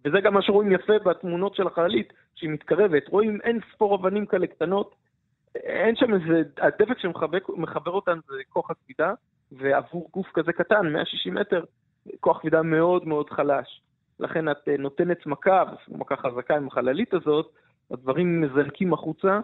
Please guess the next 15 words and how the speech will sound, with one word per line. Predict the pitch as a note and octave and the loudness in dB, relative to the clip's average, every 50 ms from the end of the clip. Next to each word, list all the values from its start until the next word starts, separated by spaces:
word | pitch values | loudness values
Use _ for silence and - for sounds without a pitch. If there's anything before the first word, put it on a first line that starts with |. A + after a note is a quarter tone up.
| - - _ _ _ _ - | -6 -12 _ _ _ _ -6
וחלק | - - - F3 F3+ F#3+ F#3+ | -2 -2 0 0 0 0 0
מהם | F3+ E3+ E3 D#3+ D#3 | -2 -2 0 -2 -2
זינקו | C#3 D3+ D3 D3 C#3+ - F3+ F3+ F3+ F3 E3 D3+ - - _ | -2 -2 -4 -4 -2 0 0 2 2 2 2 0 -4 -10 _
במהירות | - D3 D3 D3+ D3 C#3+ D3 D#3 D#3+ D#3 - | 0 2 2 4 2 2 2 2 2 2 2
רבה, | D3+ C#3+ C#3+ D#3 E3 D#3 C3+ A#2+ A#2 - - | 2 4 4 4 4 4 4 2 0 -2 -2
כן, | C3+ C3+ C3 B2 | -2 -2 -2 -4
אז, | A#2+ B2+ A#2+ A#2 A2+ | -6 -8 -8 -8 -6
אה, | A#2+ A#2+ B2 B2+ C3 - | -6 -6 -4 -6 -6 -6
אתה | - | -4
יודע | A#2+ C3 | -4 -2
מה, | C3+ C3 B2 | -2 -2 -2
עשרות | B2 - - D#3 D#3+ D3+ - | -4 -4 -2 0 0 0 0
מטרים | D#3+ D3+ D#3 - D#3 C#3 | -2 -4 -2 -4 -6 -6
בשנייה, | C3+ C3 - - C3+ C3 C3+ D3+ F3 G3+ - _ _ _ _ _ _ | -6 -6 -6 -6 -2 0 0 0 0 0 -4 _ _ _ _ _ _
ו-, | B2 B2+ C#3 | -12 -8 -8